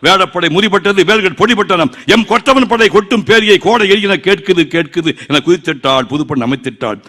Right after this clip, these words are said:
வீரர்கள் வந்தனர், வெற்றியுள் கணவருக்கு ஏற்றனர். வேந்தன் தூதுவர் வந்தனர்,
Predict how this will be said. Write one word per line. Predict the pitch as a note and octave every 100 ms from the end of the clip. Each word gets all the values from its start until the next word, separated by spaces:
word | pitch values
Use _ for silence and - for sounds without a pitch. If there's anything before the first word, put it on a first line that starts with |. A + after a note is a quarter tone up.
| -
வீரர்கள் | C3 D#3 C#3+ C3+ C3+
வந்தனர், | F3+ G3 E3+ -
வெற்றியுள் | - F3 E3+ C#3+ C#3
கணவருக்கு | F#3 F3 D3+
ஏற்றனர். | D3 C3+ B2 A2+ -
வேந்தன் | E3 G3 F3+ E3
தூதுவர் | A3 A#3 F#3+
வந்தனர், | E3+ E3 D3+